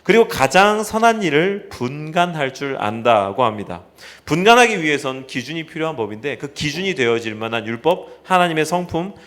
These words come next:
그들에게 하나님이 소유되어 있고 하나님을 안다라고 생각했으니까,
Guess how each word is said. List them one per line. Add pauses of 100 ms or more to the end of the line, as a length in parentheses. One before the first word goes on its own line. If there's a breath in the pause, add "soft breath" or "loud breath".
(180 loud breath)
그들에게
하나님이
소유되어
있고 (140 loud breath)
하나님을
안다라고
생각했으니까,